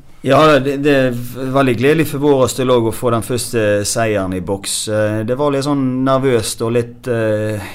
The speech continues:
stillestående i den første kampen mot Grorud der, selv om den kunne bikke litt begge veier. Så, eh, synes vi at vi responderer superbra mot et godt lag, synes jeg, og, eh, med tanke på at de er ned, nettopp rykt ned i for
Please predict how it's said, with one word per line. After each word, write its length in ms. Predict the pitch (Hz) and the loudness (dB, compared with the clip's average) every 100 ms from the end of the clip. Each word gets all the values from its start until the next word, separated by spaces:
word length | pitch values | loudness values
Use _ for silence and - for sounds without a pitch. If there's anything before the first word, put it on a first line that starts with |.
| - | -16
stillestående 760 | - 120 120 117 120 110 104 104 | -10 -4 0 0 -2 -2 -2 -2
i 20 | |
den 140 | 113 110 | -6 -6
første 320 | 117 - 101 | -6 -6 -4
kampen 320 | 104 101 101 | -4 -4 -4
mot 180 | 98 101 | -4 -4
Grorud 420 | 107 123 107 98 92 | -2 0 0 -2 -4
der, 160 | 95 | -6
selv 240 | 92 107 98 | -6 -4 -4
om 100 | 110 | -4
den 140 | 107 | -4
kunne 320 | - 110 107 95 - 107 | -6 -6 -6 -8 -10 -12
bikke 460 | 104 113 - 104 | -8 -6 -6 -6
litt 340 | 104 101 - 113 | -6 -8 -12 -8
begge 300 | 120 110 107 95 | -4 -4 -4 -4
veier. 460 | 87 87 90 101 | -6 -6 -6 -8
Så, 300 | 98 - 110 110 110 | -10 -8 -4 -2 -2
eh, 1300 | 107 104 - - - - - - - - - - - | -4 -6 -12 -20 -20 -20 -20 -20 -20 -20 -16 -14 -10
synes 260 | - 120 117 | -6 -4 -2
vi 60 | 110 | -2
at 140 | 101 - | -2 -8
vi 320 | - 107 113 113 | -16 -6 -4 -2
responderer 600 | 107 107 120 117 117 104 92 | -2 -4 -2 0 2 0 -2
superbra 540 | 120 - 95 92 90 | -4 -4 -4 -4 -4
mot 320 | 90 90 90 90 | -4 -6 -8 -12
et 160 | 85 | -8
godt 280 | 113 110 - | -8 -8 -6
lag, 360 | 101 82 82 80 78 | -4 -4 -6 -8 -10
synes 280 | 87 80 82 | -10 -8 -8
jeg, 160 | 80 | -8
og, 220 | 85 85 85 | -6 -6 -8
eh, 220 | 80 92 120 - 95 92 | -10 -10 -12 -12 -12 -12
med 140 | 98 | -10
tanke 260 | 101 92 95 | -8 -8 -8
på 120 | 95 | -10
at 100 | 92 | -8
de 100 | 98 | -6
er 60 | 92 | -6
ned, 500 | 101 104 95 98 - - - | -4 -4 -6 -8 -12 -18 -14
nettopp 460 | 107 110 - 110 104 | -10 -10 -8 -10 -8
rykt 140 | 95 | -6
ned 240 | 117 107 101 | -4 -4 -4
i 60 | |
for 120 | 98 | -4